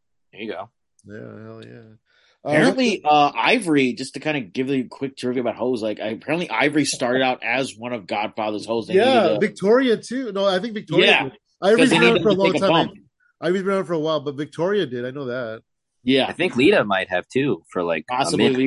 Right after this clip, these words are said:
Speaker 3: Lita, yeah. <laughs>
Speaker 1: Like,
Speaker 2: Yeah.
Speaker 1: real quick, I think.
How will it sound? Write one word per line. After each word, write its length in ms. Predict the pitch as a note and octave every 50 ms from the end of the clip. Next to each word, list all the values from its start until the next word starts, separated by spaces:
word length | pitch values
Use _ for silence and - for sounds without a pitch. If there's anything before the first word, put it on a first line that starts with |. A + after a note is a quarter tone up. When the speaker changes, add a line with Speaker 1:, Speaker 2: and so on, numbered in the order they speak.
| C3+ B2+
Speaker 3:
Lita, 100 | G#2+ G2
yeah. 280 | G#2+ B2 A#2+ F#2 E2 - _
<laughs> 80 | _
Speaker 1:
Like, 200 | - D#3 E2 D#2+
Speaker 2:
Yeah. 80 | - -
Speaker 1:
real 200 | G#2 A2+ A#2+ G#2+
quick, 440 | - - A2 G#2+ G2 F2+ F2 D#2 _ _ _ -
I 60 | F2 -
think. 320 | - A#2 A2+ F#2 D#2 _